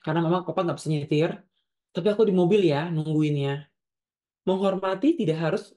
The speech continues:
kompromi, betul ya? Kita nggak perlu harus ikut apa yang mereka lakukan. Kita bisa ambil jalan tengah,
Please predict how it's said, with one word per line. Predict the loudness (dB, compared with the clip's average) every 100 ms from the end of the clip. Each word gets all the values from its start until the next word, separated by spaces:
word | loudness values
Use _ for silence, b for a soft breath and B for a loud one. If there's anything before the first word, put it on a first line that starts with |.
| _
kompromi, | -4 0 0 0 0
betul | 0 0
ya? | 0 -2 -8 _ _ _ -12
Kita | -6 -4
nggak | -4 -4
perlu | -2 -2 -2
harus | -2 -6 -6
ikut | -6 -2 -2
apa | -2 -4
yang | -4 -2
mereka | -4
lakukan. | -4 -6 -2 -4 -6 _ B B
Kita | -10 -4 -4
bisa | -4 -4
ambil | -2 0
jalan | -2 -2 -4
tengah, | -4 -2 -2